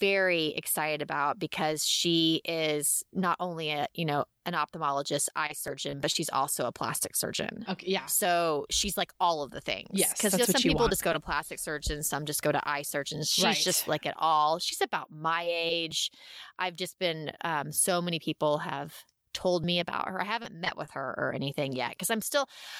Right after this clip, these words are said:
Speaker 1: I mean, there's just this part of me that's like, I just wanna make it to fifty. Like, I just, I felt like fifty, I knew, I always knew I'd have to have this surgery just because they are so hooded. Um, but they've just, in the past year, they've just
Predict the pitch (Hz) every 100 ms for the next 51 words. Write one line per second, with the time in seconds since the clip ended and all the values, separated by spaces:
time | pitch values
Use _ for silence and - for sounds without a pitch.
0 | - - - 320 294 349 349 320 339 -
1 | - 285 285 277 233 - 208 - 202 220
2 | - 247 214 190 175 165 - 160 - -
3 | 247 269 285 - - 190 185 190 - -
4 | 190 - 220 190 - - 190 - 233 -
5 | 214 208 262 294 220 - 277 285 - 214
6 | 185 160 175 170 165 147 143 143 - 135
7 | 135 139 135 156 - 156 156 - 143 139
8 | 143 143 - 160 151 165 143 143 143 -
9 | _ - 151 151 151 156 _ _ _ _
10 | _ _ - - - - - - - -
11 | 214 _ - 220 196 - 233 285 269 -
12 | 240 - - 185 277 302 190 175 160 175